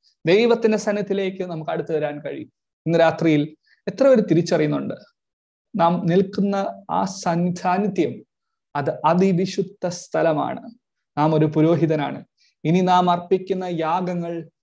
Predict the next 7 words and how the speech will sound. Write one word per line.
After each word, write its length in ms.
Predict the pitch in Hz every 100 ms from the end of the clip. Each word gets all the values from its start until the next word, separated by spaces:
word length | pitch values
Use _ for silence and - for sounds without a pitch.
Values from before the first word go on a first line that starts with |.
| _ -
ദൈവസന്നിധിയിൽ 1120 | 151 165 170 170 - 160 160 160 160 156 151 - _ _
അത്, 400 | 143 143 139 135 - _ -
അത് 120 | 139
സ്-, 280 | 131 - - -
അത് 120 | 143
പ്രസാദകരമായ 1200 | 143 147 143 165 160 190 214 233 226 220 214 196
യാഗമാണ്. 460 | 185 175 170 151